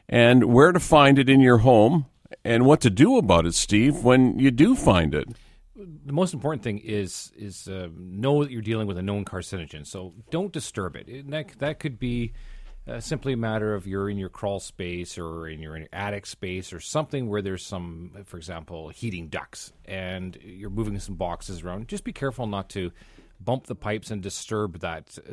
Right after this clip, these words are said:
Speaker 2: that asbestos, um, coating that's on the ta-, on the, on the ducts, if you can see it, if you can identify what it is. Or if you are doing a renovation, uh, don't just blindly get a power sander from the rental store and start sanding through that old sheet vinyl that's on there to get down to the hardwood floor. You're gonna,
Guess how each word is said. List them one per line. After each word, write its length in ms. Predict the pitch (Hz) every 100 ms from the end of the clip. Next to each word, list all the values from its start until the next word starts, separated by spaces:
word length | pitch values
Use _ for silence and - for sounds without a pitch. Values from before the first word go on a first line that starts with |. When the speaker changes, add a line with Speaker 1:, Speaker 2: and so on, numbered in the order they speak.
| 87
Speaker 2:
that 280 | 85 80 _
asbestos, 920 | - - 107 90 - 98 - - - -
um, 380 | 76 65 62 - 82 76 -
coating 360 | - 135 151 160
that's 200 | 139 -
on 140 | 139
the 80 | 135
ta-, 280 | - 143 -
on 220 | 107 113
the, 220 | 117 113
on 160 | 90 113
the 60 |
ducts, 280 | 107 117 -
if 80 | 113
you 80 | 104
can 80 | 101
see 220 | - 117
it, 20 |
if 100 | 107
you 60 | 90
can 100 | 85
identify 320 | 98 101 107
what 240 | 98 104
it 120 | 104
is. 200 | 104 104 - _ _ _ _ _
Or 220 | 135 131
if 100 | 123
you 240 | 131 131
are 180 | 131 123
doing 240 | 113 127 120
a 40 |
renovation, 800 | 113 120 104 127 147 104 78 82 -
uh, 220 | 101 92 101
don't 220 | 104 123
just 180 | 113 90
blindly 640 | 92 87 104 117 117 104 101
get 220 | 104 101
a 140 | 95
power 320 | 87 107 123 117
sander 400 | - 98 101 92
from 240 | 98 92
the 80 | 85
rental 280 | 123 143 120
store 360 | - 101 98 - _ _
and 80 | 98
start 260 | - 101
sanding 460 | - 113 110 113 104
through 240 | - 117
that 180 | 101 95
old 280 | 104 107 98
sheet 280 | - 90 -
vinyl 300 | 101 95 90
that's 240 | 92 -
on 120 | 92
there 100 | 92
to 60 | 90
get 140 | 90
down 180 | 104 98
to 40 |
the 60 | 85
hardwood 400 | 82 95 85 82
floor. 400 | - 110 80 64
You're 80 | 76
gonna, 180 | 80